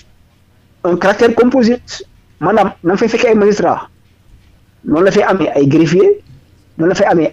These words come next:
ay interprètes judiciaires, noonu la fay amee ay secrétaires,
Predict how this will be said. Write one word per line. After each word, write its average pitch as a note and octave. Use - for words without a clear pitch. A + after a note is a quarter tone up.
ay D3+
interprètes F3
judiciaires, F3
noonu D3
la -
fay G3
amee E3
ay C#3+
secrétaires, G3